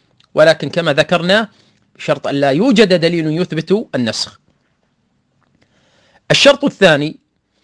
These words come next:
العلم بتأخر الناسخ، ويعلم ذلك إما بالنص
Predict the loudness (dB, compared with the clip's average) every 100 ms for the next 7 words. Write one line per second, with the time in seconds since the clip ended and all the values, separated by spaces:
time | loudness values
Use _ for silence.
0 | _ _ _ _ 0 2 2 0 0 2
1 | 2 2 2 2 2 0 -4 -4 -2 2
2 | 2 4 4 4 2 0 -2 -10 _ _
3 | _ _ _ _ _ _ 0 2 4 4
4 | 2 2 2 2 2 2 0 -2 0 2
5 | 2 2 2 2 0 -4